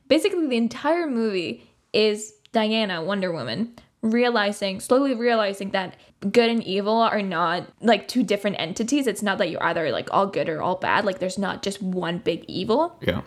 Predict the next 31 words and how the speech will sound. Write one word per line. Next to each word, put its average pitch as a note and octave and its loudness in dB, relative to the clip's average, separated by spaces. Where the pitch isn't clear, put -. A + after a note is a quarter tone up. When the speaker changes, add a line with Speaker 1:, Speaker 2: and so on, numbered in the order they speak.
Speaker 1:
And B3 2
she C4 -2
learns D#4+ 0
this B3+ 4
because A#3+ -8
there's F#3 2
a F#3+ -2
war, C4+ 4
and A3+ -2
she G#3 -8
sees, A3 -2
like, - -10
oh A#3 6
my G#3 0
gosh, G#3+ 0
like, - -6
so G3 0
many A3 -6
people C#4+ 4
can G#3+ -2
be F#3 -4
persuaded A3 2
to, G#3 -6
like, F#3 -2
do G#3+ -4
awful F#3 0
things, A#3 0
and F#3+ -2
it's - -6
not, G3+ 0
like, F3+ -2